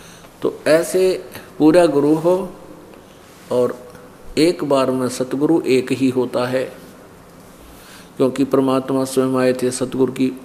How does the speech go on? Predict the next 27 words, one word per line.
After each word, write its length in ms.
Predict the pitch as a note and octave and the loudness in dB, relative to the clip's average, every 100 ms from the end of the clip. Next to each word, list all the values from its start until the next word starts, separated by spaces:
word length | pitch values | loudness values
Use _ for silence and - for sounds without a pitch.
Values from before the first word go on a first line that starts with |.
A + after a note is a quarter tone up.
| - - - - - - - - - - - | -20 -18 -16 -14 -16 -18 -20 -20 -20 -20 -8
भूमिका 460 | A2 A#2 E3+ F3 E3+ | 0 4 4 4 4
करने 300 | F3 F3+ F#3 | 4 2 2
के 140 | F3 F3+ | 2 4
लिए। 180 | F#3+ | 8
उस 180 | F#3 F3+ | 8 8
समय 180 | F3+ E3+ | 4 2
चौसठ 420 | E3 F3 F3 E3+ E3 | 2 2 2 2 2
लाख 240 | E3 D#3+ | 2 0
शिष्य 300 | - F3 E3+ E3+ | 0 0 2 0
थे 60 | |
परमेश्वर 520 | D#3 D#3 D#3+ D#3+ D#3+ D#3 | 2 2 0 0 0 0
के, 320 | E3+ E3 D#3+ - - - - - - - - - - | 2 0 -2 -8 -20 -20 -20 -20 -20 -20 -20 -12 0
और 120 | C3 | 0
उस 300 | - C#3 D#3 | 2 0 2
समय 240 | D3 C#3 B2+ | 2 2 2
कोई 180 | B2+ B2+ | 2 4
मीडिया 440 | C3 C#3+ C#3 C#3 B2+ | 4 2 2 2 2
भी 160 | B2+ | 0
नहीं 220 | B2 A#2 A#2+ | -2 -4 -6
था, 380 | - - - - - - - - - - - - - - - - - - - - - - - - - - | -8 -8 -8 -16 -20 -20 -20 -20 -20 -20 -20 -20 -20 -20 -20 -20 -20 -20 -20 -20 -20 -20 -20 -20 -14 -4
और 280 | A#2+ A2+ - | -2 -2 -2
अकेले 400 | C3 B2+ D3+ D#3 | -4 0 0 2
ही 140 | D#3+ C#3+ | 2 0
नामदान 560 | C#3 C3 C3 B2+ B2+ B2 | 0 -2 0 0 0 -2
किया 220 | C3 A#2 | 0 0
करते 340 | A2 A2 - C#3+ | -2 -4 -2 -4
थे। 240 | C#3 C3+ | -4 -6